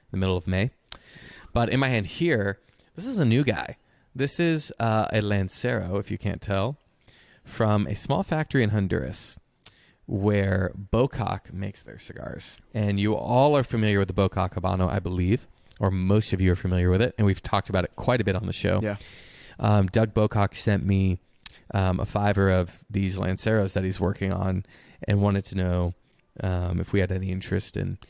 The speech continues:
Speaker 1: making them an exclusive or doing some tweaks to it. And I smoked one,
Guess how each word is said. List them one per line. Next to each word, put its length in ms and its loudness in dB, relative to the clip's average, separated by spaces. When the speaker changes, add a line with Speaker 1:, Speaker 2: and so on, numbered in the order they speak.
Speaker 1:
making 280 2
them 140 4
an 60 0
exclusive 720 2
or 140 -4
doing 200 -2
some 160 -10
tweaks 360 0
to 180 4
it. 260 4
And 440 0
I 80 -8
smoked 360 -4
one, 500 -4